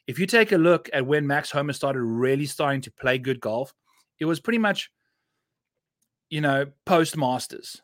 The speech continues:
last year. He made the cut at the Masters for the first time in a while. So he made the cut here last year,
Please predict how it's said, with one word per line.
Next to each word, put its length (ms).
last 240
year. 100
He 120
made 300
the 80
cut 280
at 120
the 80
Masters 320
for 120
the 60
first 300
time 180
in 60
a 60
while. 320
So 100
he 80
made 220
the 80
cut 260
here 80
last 340
year, 220